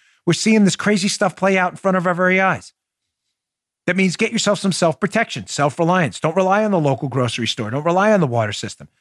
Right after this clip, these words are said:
Don't rely on the electric grid for power. Those who know the worst is coming are using today to prepare, and that's why I strongly, strongly, strongly recommend My Patriot Supply. I personally use them. I trust them for emergency food preparedness. Again,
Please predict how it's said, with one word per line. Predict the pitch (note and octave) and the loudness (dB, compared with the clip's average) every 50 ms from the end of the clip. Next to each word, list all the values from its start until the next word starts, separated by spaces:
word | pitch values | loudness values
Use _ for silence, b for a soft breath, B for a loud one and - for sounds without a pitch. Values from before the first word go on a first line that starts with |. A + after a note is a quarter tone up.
| _ _ _ _ _ _ | _ _ _ _ _ _
Don't | - E3 E3+ | -2 -2 0
rely | F#3 F#3+ G3 G#3 G#3+ A3+ A3 | 2 2 2 4 2 4 2
on | G#3 | 2
the | F3+ D#3+ | 2 2
electric | D3 C3+ C3 C3 A#2+ - - C3 A2 | 2 2 2 0 -2 -2 -6 -8 -6
grid | - C3 A2+ G2+ | -4 -6 -6 -6
for | - A#2+ G2+ | -8 -10 -6
power. | - A2 G2 F#2+ D#2+ D2 - _ _ _ _ _ _ _ _ _ _ _ _ _ | -4 -4 -4 -4 -6 -10 -14 _ _ _ _ _ _ _ _ _ _ _ _ _
Those | F3 F#3+ G#3 - | 0 2 2 2
who | A3 A#3 | 4 4
know | G#3+ G#3 G#3 | 4 4 4
the | F#3+ F#3 | 4 2
worst | D#3+ E3+ E3+ D#3 - | 2 2 0 0 -2
is | - C#3 - | -6 -10 -6
coming | - D3 D3 D3 D3 | -4 -2 0 0 0
are | C#3 | 0
using | C3+ C#3 C#3 B2 B2 B2+ | 0 -2 -2 -2 -4 -4
today | - B2 A#2 A#2+ B2+ C3 | -4 -4 -2 0 0 0
to | B2 | 0
prepare, | A2+ - A2 - A#2+ A#2 A2+ A2 G#2+ - | -2 -4 -6 -4 -2 -2 -2 -2 -4 -6
and | A#2+ A#2 | -4 -4
that's | A#2+ A2+ - | -4 -4 -2
why | - B2+ A#2+ B2 - | -2 -2 -2 -2 -2
I | B2+ C#3+ C3+ | -4 -4 -4
strongly, | - - - - E3 E3 E3 E3 D#3 C3 F#2+ D#2 - _ _ _ | -4 -6 -6 -2 0 2 2 2 0 -2 -6 -10 -16 _ _ _
strongly, | - - - - - D#3+ D#3 D3+ D3+ C#3+ A#2+ E2+ - _ _ _ _ _ _ _ _ _ | -6 -6 -4 -2 0 2 2 2 2 -2 -4 -8 -12 _ _ _ _ _ _ _ _ _
strongly | - - - - - - E3+ E3 F#3 G3 G3+ F#3+ E3+ C#3 C3 A#2+ A#2+ | -6 -4 -4 -4 -4 -2 0 2 4 4 4 2 0 -2 -4 -4 -4
recommend | A#2 C#3 C#3 B2+ - D3+ C#3 C#3 B2+ B2+ C3 | -2 -2 -2 -2 0 0 0 0 0 0 0
My | B2 A#2 A#2 | 0 0 -2
Patriot | A2+ - B2 A2+ A2 - A2+ G2 - | -2 -2 -4 -4 -4 -6 -8 -8 -10
Supply. | - G#2 - G#2 F2+ C#2+ - - _ _ _ _ _ _ _ _ | -12 -12 -10 -12 -12 -12 -12 -16 _ _ _ _ _ _ _ _
I | - B2 | -8 -6
personally | A2+ - D3 D#3 D#3+ - - F#3 F3 | -4 -2 -2 -2 -2 -2 -2 0 0
use | E3 D3+ C#3+ B2+ A#2 | 2 2 2 2 0
them. | C#3 B2+ | -2 -2
I | A#2+ | -2
trust | A2+ - C#3 B2 - | -2 -4 -4 -4 -4
them | - C3+ | -6 -8
for | A#2 - B2 | -6 -4 -2
emergency | A2+ A2+ B2 B2+ B2+ A#2+ - C3+ | -2 0 0 0 -2 -2 -4 -6
food | A#2 - A#2+ A#2 A2 | -6 -6 -6 -6 -6
preparedness. | - A2 G2 G#2+ F#2+ F2 E2+ D2+ C#2+ - - _ _ _ _ _ _ _ _ _ _ _ | -6 -10 -10 -8 -8 -8 -10 -12 -16 -20 -20 _ _ _ _ _ _ _ _ _ _ _
Again, | - C#3 A2+ E3 C#3 A2+ E2 | -6 -2 -2 -2 -4 -4 -8